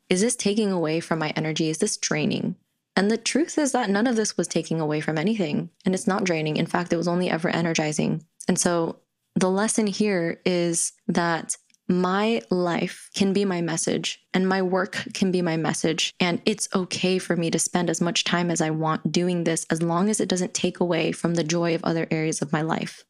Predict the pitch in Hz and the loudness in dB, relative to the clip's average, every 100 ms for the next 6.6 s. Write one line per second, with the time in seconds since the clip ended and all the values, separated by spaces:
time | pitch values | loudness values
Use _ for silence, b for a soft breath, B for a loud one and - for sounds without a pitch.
0 | _ 190 185 180 175 196 220 233 220 175 | _ 0 2 2 2 2 2 0 0 0
1 | - - - - 185 - 170 165 170 175 | 0 0 -2 -2 -2 0 0 2 2 0
2 | 165 160 156 156 165 214 - - - - | 0 0 0 2 0 0 -2 -4 -4 0
3 | 180 185 170 175 180 208 - 175 156 147 | 2 2 2 2 2 0 0 0 2 2
4 | 185 - _ - - 175 180 175 175 185 | 0 -4 _ -4 0 0 2 0 0 0
5 | 170 170 - 165 - 185 311 - 170 151 | 0 0 -2 -2 0 0 0 0 0 0
6 | - 151 - - - - | 0 -4 0 -2 -2 -6